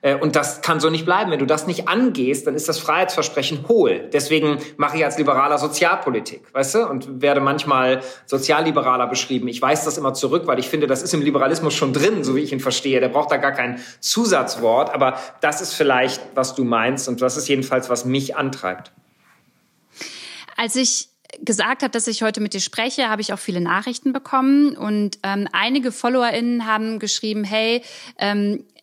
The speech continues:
Speaker 2: die F D P sagte mal, sie möchte irgendwie Freiheit für alle und es ja, steht ja auch für Gleichberechtigung und, ähm, es fehlt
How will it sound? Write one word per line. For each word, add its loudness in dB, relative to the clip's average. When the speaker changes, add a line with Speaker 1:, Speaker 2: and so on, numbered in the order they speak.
Speaker 2:
die -6
F -4
D -4
P 0
sagte -2
mal, 0
sie -4
möchte -2
irgendwie -4
Freiheit -4
für -8
alle 0
und -4
es -4
ja, -2
steht -2
ja 0
auch 0
für -4
Gleichberechtigung -2
und, -2
ähm, 0
es -4
fehlt 2